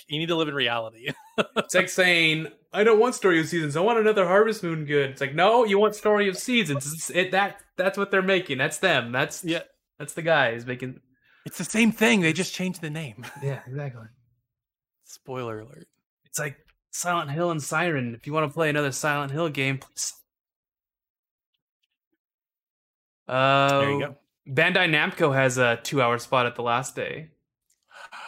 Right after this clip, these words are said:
Speaker 1: You know what they need to show? I mean, we said Tales of Arise. You know what? The, what's that game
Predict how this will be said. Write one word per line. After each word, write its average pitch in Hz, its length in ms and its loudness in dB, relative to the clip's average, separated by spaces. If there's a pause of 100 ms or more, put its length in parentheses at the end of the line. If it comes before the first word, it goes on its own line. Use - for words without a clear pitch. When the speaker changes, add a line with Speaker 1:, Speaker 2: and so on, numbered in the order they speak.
(380)
Speaker 1:
You 147 180 -4
know 233 140 0
what 220 180 0
they 147 220 2
need 143 140 -2
to 123 60 -8
show? 147 180 -2
I 139 60 0
mean, 139 120 0
we 135 60 0
said 165 200 -2
Tales 160 220 2
of 127 80 0
Arise. 123 340 4
You 175 60 2
know 196 80 6
what? 202 120 4
The, 185 120 -8
what's 151 180 -8
that 208 200 0
game 190 420 0